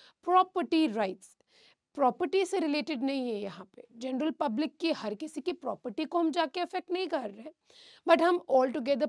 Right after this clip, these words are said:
public at large को अफेक्ट कर रहे हैं। Instead, it focuses on the impact on the community or the general public।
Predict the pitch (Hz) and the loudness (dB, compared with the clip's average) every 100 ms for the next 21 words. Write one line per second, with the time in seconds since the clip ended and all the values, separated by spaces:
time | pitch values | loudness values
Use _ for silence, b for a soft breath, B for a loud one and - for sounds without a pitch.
0 | - 247 202 240 240 214 214 196 196 - | -2 -4 -4 -6 -8 -8 -12 -14 -16 -16
1 | 208 180 202 _ - - _ _ _ _ | -16 -16 -20 _ -20 -20 _ _ _ _
2 | _ _ _ _ _ - _ _ - - | _ _ _ _ _ -20 _ _ -10 2
3 | 339 320 - 262 254 - - 349 - 370 | 2 2 2 0 0 -8 -8 -8 0 2
4 | 359 359 427 - 440 403 381 294 302 302 | 2 2 -2 2 2 2 0 0 2 2
5 | 311 311 247 - 311 339 - - _ _ | 2 0 -2 4 6 4 -4 -20 _ _
6 | _ _ _ _ _ - 330 359 349 370 | _ _ _ _ _ 8 10 10 6 4
7 | 311 285 320 370 - 381 381 - _ - | 2 4 4 2 4 4 2 -2 _ 4
8 | 277 320 240 285 220 302 302 349 330 220 | 6 6 4 0 2 2 2 0 0 -2
9 | 196 - - | -4 -16 -20